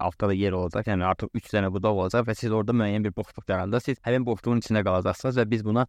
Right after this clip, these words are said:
həyat üfüqacağı deyirik. Bu zəlzələlərdə, yəni əgər hündür mərtəbə binadasınızsa, demək olar ki, başqa yerə biləcəyiniz heç bir şey yoxdur. Yəni binadan çıxa bilmirsiniz və binada, yəni öz evinizə,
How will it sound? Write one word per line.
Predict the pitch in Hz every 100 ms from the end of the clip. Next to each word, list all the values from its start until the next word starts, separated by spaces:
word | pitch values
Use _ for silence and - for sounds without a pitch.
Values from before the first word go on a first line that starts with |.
| -
həyat | 110 -
üfüqacağı | - 90 95 95
deyirik. | 92 90 -
Bu | 131
zəlzələlərdə, | 131 135 131 131 139
yəni | 120 -
əgər | 120 117 117
hündür | 120 123
mərtəbə | 120 127 127
binadasınızsa, | 117 107 113 - 101 123
demək | 127 143
olar | 135
ki, | 120
başqa | 110 -
yerə | 117 98
biləcəyiniz | 98 104 104
heç | 95
bir | -
şey | 98
yoxdur. | 90 95
Yəni | 101
binadan | 123 123 143 -
çıxa | 120
bilmirsiniz | 117 113 104 92 98 101 - - -
və | 104 101 95 -
binada, | 107 104 101 127 123 -
yəni | 107 110 -
öz | 120 117
evinizə, | 117 107 104 101 117